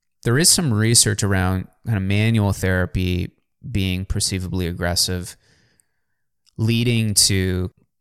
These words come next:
more inflammation and more longevity in how, how long people feel symptoms over time. So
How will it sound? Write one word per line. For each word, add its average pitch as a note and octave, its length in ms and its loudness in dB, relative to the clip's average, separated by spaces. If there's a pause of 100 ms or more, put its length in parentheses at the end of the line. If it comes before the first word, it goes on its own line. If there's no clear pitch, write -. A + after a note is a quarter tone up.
(100)
more G#2 460 0
inflammation F#2 800 -2
and F#2 260 -4
more G#2 360 0
longevity F#2 1000 -2
in F2+ 460 -8 (360)
how, G#2+ 360 -6
how G2+ 220 -2
long G2 440 0
people - 280 -6
feel F2+ 200 -6
symptoms F2+ 500 0
over - 180 -6
time. F2+ 500 -6 (880)
So G2+ 500 2